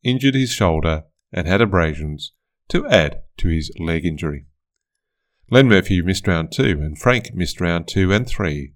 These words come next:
but poor old Hop Collins never played another V F L game.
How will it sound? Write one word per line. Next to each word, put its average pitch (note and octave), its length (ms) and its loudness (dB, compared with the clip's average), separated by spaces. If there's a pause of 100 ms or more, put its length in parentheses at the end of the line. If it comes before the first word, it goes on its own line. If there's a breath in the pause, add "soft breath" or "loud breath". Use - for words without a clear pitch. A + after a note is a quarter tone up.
(380)
but - 140 -8
poor - 200 4
old - 100 2
Hop G2+ 200 0
Collins E2+ 460 -4 (360)
never G2+ 420 -4 (140)
played D#2 500 -4
another D2+ 300 -8
V D#2+ 180 -4
F - 120 -12
L E2+ 120 -2
game. D2 420 -6